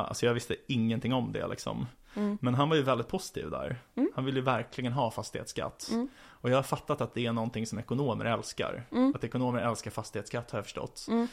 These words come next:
Speaker 1: men jag har aldrig riktigt förstått varför. Och nu har jag då fått svaret.
Speaker 2: Mm.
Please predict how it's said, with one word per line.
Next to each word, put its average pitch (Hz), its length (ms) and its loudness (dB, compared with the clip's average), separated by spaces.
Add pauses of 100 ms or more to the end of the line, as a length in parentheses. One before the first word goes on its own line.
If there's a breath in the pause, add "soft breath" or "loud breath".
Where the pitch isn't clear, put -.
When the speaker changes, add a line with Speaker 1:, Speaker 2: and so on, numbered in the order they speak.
(280 loud breath)
Speaker 1:
men 113 100 2
jag 120 100 2
har 127 60 4
aldrig 131 180 0
riktigt - 460 -8
förstått 110 320 -4
varför. 120 680 0
Och 120 120 0
nu 131 340 2
har 107 220 4
jag 104 100 2
då 98 200 -2
fått - 340 -2
svaret. - 760 -2
Speaker 2:
Mm. 233 180 2